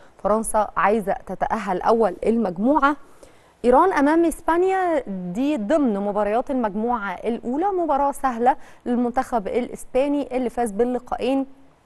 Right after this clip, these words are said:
وعايز يأكد الفوز الثالث ليه، وفرص منتخب إيران في الفوز ممكن تكون صعبة بشكل كبير، وكده هيتأهل كثالث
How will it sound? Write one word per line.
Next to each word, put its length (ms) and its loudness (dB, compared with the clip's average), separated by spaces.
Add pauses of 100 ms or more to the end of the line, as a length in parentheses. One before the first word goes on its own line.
(600)
وعايز 360 0
يأكد 420 -4
الفوز 380 0
الثالث 560 -2
ليه، 200 -2 (400)
وفرص 640 -2
منتخب 420 -2
إيران 300 0
في 240 -6
الفوز 340 -6 (100)
ممكن 300 -4
تكون 240 -4
صعبة 320 0
بشكل 340 -8
كبير، 360 -4 (380)
وكده 460 4
هيتأهل 680 -2
كثالث 480 -4